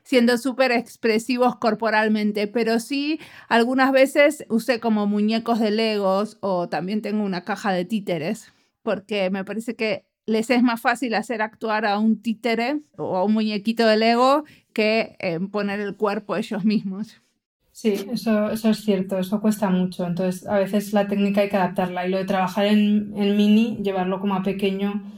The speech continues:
Speaker 2: también suele ayudar porque no, no se centra en la persona. Sí, o sea, depende de la audiencia.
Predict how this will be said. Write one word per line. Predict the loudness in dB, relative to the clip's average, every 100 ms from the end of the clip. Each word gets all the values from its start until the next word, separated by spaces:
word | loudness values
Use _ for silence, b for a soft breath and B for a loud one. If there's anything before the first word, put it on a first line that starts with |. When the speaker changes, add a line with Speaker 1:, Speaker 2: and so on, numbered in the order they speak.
| B _
Speaker 2:
también | -4 0 2 2 -2 -4 -6 -6
suele | -4 0 0
ayudar | 0 0 -2 -4
porque | -6 -2
no, | 0
no | 0 0
se | 0 0
centra | 0 0 0
en | 0
la | 0
persona. | -2 -4 -4 -4 -6 -10 -14
Sí, | -8 -8 -6
o | -4
sea, | -4
depende | -2 -2 0
de | 0
la |
audiencia. | 0 0 0 0 0 0